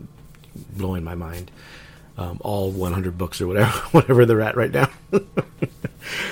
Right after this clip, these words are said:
Uh, but, um, and then from there it went to Ro-, you know, Rogue Trader and, and, uh, and I also got Adeptus Titanicus 'cause that's,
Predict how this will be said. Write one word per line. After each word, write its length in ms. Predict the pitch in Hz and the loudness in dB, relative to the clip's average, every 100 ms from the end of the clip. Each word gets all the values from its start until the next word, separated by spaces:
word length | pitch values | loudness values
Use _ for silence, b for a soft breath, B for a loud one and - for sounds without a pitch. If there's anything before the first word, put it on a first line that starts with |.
| 117 - | -8 -4
Uh, 160 | 120 113 | -2 2
but, 260 | 113 117 | 6 6
um, 300 | 113 104 104 - - B B B | 6 2 -2 -10 -20 B B B
and 120 | - 165 | 4 6
then 120 | 165 | 8
from 180 | 156 135 | 8 8
there 260 | 127 123 | 8 8
it 80 | 120 | 6
went 220 | 127 110 | 4 0
to 360 | - 117 110 107 | 2 2 4 2
Ro-, 180 | 104 - | 2 0
you 100 | 120 | 0
know, 100 | 92 | -2
Rogue 280 | 98 98 101 | -2 -4 -4
Trader 500 | 101 98 95 92 90 | -2 0 -2 -4 -6
and, 340 | 90 90 95 - | -8 -10 -12 -12
and, 320 | 90 87 85 | -12 -12 -12
uh, 240 | 85 85 - - | -12 -12 -14 0
and 160 | 139 139 | 4 4
I 120 | 143 | 4
also 200 | 139 123 | 4 4
got 220 | 113 104 | 2 2
Adeptus 400 | 98 101 98 - | -2 -2 -2 -4
Titanicus 580 | 90 98 90 90 92 - | -4 -4 -4 -6 -8 -8
'cause 140 | - | -6
that's, 220 | 95 90 | -4 -4